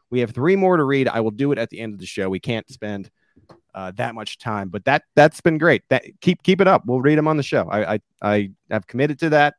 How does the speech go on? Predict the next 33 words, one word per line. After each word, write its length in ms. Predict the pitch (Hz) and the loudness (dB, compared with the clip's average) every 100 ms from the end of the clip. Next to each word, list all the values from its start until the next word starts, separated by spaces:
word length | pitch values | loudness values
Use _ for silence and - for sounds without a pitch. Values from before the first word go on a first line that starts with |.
| - | -8
and, 300 | 107 104 104 | -6 -4 -4
uh, 140 | 101 | -4
you 200 | 98 104 | -4 -6
guys 260 | 120 123 120 | -4 -4 -4
have 100 | 110 | -6
heard. 280 | 123 107 - | -4 -4 -4
So 200 | 98 95 | -4 -2
if 80 | |
you, 260 | 98 104 107 _ _ _ _ | -2 -4 -6 _ _ _ _
if 160 | 98 | -16
you 80 | 107 | -2
wanna 280 | 110 127 135 | 2 2 2
review 380 | 131 120 139 139 | 0 -2 -4 -2
us, 240 | 127 - | -4 -6
I'll 120 | - 107 | -10 -6
be 100 | 107 | -4
happy 260 | 104 104 | -6 -6
to 80 | 92 | -10
read 180 | 90 82 | -8 -10
it 80 | - | -12
for 120 | 82 | -18
you 60 | 80 | -16
guys. 240 | - - | -18 -2
All 80 | 143 | 2
right, 140 | 113 | 2
let's 140 | 131 - | 0 -2
get 120 | 156 | -4
into 300 | 143 - 127 | -4 -4 -4
some 180 | - 127 | -4 -6
of 60 | |
this 140 | 107 - | -6 -6
covid 400 | - 117 104 85 | -6 -6 -6 -8
news. 380 | 90 87 80 | -8 -8 -10